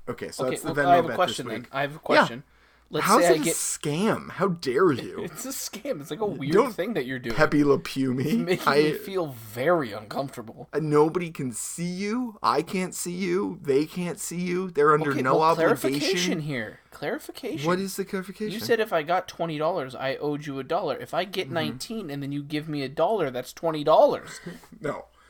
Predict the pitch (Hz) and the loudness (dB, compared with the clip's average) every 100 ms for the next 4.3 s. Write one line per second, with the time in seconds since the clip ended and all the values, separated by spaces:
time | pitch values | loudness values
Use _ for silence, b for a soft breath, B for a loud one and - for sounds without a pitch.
0 | b - 214 240 135 131 254 156 - 240 | b 2 6 8 6 -2 -2 -2 -2 -2
1 | 143 208 208 - 139 107 151 170 117 107 | 4 6 6 6 2 0 -2 -2 -4 -4
2 | 120 139 143 143 127 190 185 170 170 165 | -10 -8 -2 2 4 4 6 6 6 6
3 | 160 147 139 139 131 120 - 120 143 143 | 0 -4 -2 -4 -6 -8 -8 -6 0 0
4 | 120 - 78 | 0 -6 -14